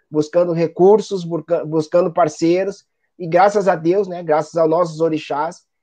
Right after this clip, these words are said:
a gente tá conseguindo cada vez mais descobrir parceiros, pessoas que estão estudando, se posicionando, pra que essa luta cresça, pra que a gente consiga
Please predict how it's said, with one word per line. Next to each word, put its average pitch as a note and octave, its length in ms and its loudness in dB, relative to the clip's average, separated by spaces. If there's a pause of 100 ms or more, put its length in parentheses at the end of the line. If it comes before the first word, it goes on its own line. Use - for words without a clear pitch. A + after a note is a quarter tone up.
a D3 80 -4
gente E3 200 0
tá E3+ 120 -2
conseguindo E3 640 -2
cada E3 220 2
vez F3+ 240 0
mais F3+ 440 -4 (240)
descobrir D#3+ 520 0
parceiros, F3+ 680 0
pessoas E3+ 440 -8
que E3+ 60 -12
estão E3 240 0
estudando, D#3+ 520 2
se E3 200 -10
posicionando, D3+ 800 0 (300)
pra D3+ 140 -2
que E3 100 -2
essa D#3+ 180 2
luta D#3+ 320 4
cresça, F3+ 580 2 (340)
pra D#3 140 -4
que E3 80 0
a D#3 60 4
gente D#3+ 260 -2
consiga E3+ 580 0